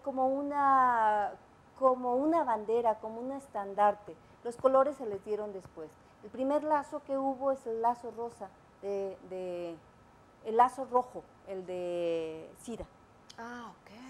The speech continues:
Speaker 1: Sí, que fue en los ochentas,
Speaker 2: Ajá.
Speaker 1: a finales de los ochentas. Y el lazo rosa inicia más o menos a principios de los noventas.
Speaker 2: Ujú.
Speaker 1: Y es con una, ahora sí, una activista, una luchadora social, que fue,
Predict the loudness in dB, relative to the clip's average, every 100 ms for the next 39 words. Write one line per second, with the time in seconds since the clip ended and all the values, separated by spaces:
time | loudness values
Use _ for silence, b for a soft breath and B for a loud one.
0 | -18 -14 -14 -12 -14 -10 -6 -4 -4 -6
1 | -8 -10 -8 -8 -8 -10 -12 -14 -14 -14
2 | -8 -2 -2 0 0 0 0 -2 -6 -8
3 | -12 -10 -8 -8 -10 -16 -20 B B B
4 | B B -4 0 0 0 -2 0 2 0
5 | -4 -6 -2 -2 -2 -4 -4 -6 -10 -10
6 | -10 -8 -8 -8 -12 -14 -14 -14 -14 -14
7 | -12 -14 -14 -18 -12 -10 -8 -8 -8 -8
8 | -8 -6 -6 -6 -8 -14 -20 -16 -14 -12
9 | -12 -8 2 4 4 0 -10 0 2 2
10 | -2 0 2 4 6 6 6 4 -2 -14
11 | -16 -2 0 0 -6 -10 -8 -2 0 -2
12 | -6 -12 -10 -8 -8 -8 -10 -8 -4 -2
13 | -2 -4 -4 0 0 B B -12 -12 -4
14 | -2 2 2 2 -2